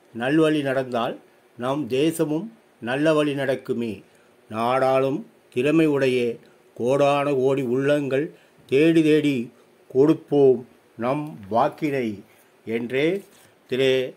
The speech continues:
எம் எஸ் பாஸ்கரன் அவர்கள் கே பி கந்தன் வேட்பாளரை ஆதரித்து வீடு வீடாக சென்று தன்னுடைய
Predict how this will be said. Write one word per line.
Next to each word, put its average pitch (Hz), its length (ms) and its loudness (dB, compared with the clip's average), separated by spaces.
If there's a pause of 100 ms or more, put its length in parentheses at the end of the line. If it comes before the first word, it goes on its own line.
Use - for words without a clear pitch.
(300)
எம் 123 340 -2
எஸ் 139 300 -2
பாஸ்கரன் 131 640 -4
அவர்கள் 127 380 -4 (1900)
கே 151 140 2 (100)
பி 170 160 0 (140)
கந்தன் 156 500 0 (120)
வேட்பாளரை 139 720 -2 (440)
ஆதரித்து 135 640 -2 (480)
வீடு 139 360 0
வீடாக 139 480 -2 (640)
சென்று 135 500 -2 (500)
தன்னுடைய 135 500 2